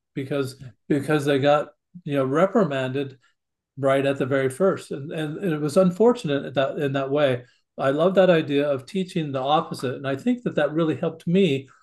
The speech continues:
understand what I, what I needed to do. And I wanna illustrate that just with this, this illustration.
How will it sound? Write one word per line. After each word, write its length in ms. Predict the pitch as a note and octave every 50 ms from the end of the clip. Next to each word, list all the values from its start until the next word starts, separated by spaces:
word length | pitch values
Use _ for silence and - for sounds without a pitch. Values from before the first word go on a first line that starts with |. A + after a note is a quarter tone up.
| _ _ _ _ _ _ _ - -
understand 1040 | - - C#3+ D3+ D3 D3+ C#3 - - - D3 C#3+ C#3 C#3+ C#3+ C#3 C#3+ D#3 D#3+ E3 C#3
what 200 | C#3 C#3+ C#3 C#3+
I, 200 | C#3+ D3 D3 D3 - _ _ _ _
what 120 | - C#3+ D3
I 60 | D3
needed 300 | C#3 D3+ D3 D3 C#3+ C3
to 100 | C3+ C3
do. 320 | B2 D#3 D#3+ D#3+ D3 C3+
And 120 | B2+ B2+ C#3
I 40 | C3+ -
wanna 160 | E3 E3 D#3+
illustrate 540 | F3 F3 G3 G#3+ F#3 - - D#3+ C#3 C#3 -
that 400 | D3+ C#3 C#3 D3+ E3 - - -
just 260 | - D#3 D3 - -
with 160 | D#3 C#3 -
this, 340 | - D3+ C3+ C3 - - - -
this 260 | A3 D3 D#3 D3+ - D#3+
illustration. 680 | D3 C#3+ C3+ C#3 - D#3+ D#3 D#3+ D#3+ - B2+ A#2+ B2